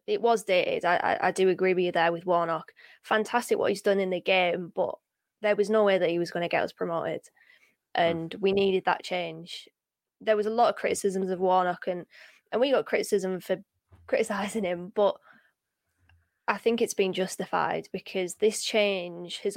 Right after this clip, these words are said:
Speaker 1: already reaped big benefits. And I know not benefits in terms of, you know, we haven't been promoted, we haven't won anything yet other than games. But that, that is the change, really. We're, we're now winning games.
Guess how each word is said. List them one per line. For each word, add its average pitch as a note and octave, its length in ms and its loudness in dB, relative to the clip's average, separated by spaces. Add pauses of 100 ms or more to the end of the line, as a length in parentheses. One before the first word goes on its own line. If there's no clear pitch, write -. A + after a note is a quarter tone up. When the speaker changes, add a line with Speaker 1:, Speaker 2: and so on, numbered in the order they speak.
Speaker 1:
already G3+ 460 4
reaped F3+ 440 -4
big F#3+ 220 -2
benefits. G#3 640 0
And G#3 100 0
I G#3+ 40 4
know A#3 280 4
not A3 300 0
benefits A3 400 0
in G3+ 100 0
terms G3 300 0
of, G3+ 160 -4 (380)
you F3+ 100 -12
know, D#3+ 80 -12
we E3+ 80 -8
haven't F3+ 260 -2
been F3 120 -4
promoted, F3+ 580 0
we F#3+ 60 0
haven't F#3 240 0
won F#3+ 120 4
anything F3+ 440 -2
yet E3 280 -2
other F#3 180 -12
than E3+ 200 -8
games. E3+ 480 -6 (580)
But G3+ 180 0 (180)
that, A3 260 0 (120)
that B3 200 4
is A#3+ 140 0
the A3+ 100 -2
change, A3+ 400 0
really. G#3 300 2
We're, F#3+ 240 0
we're G#3 200 0
now A#3+ 200 4
winning G#3+ 340 2
games. F3 500 -2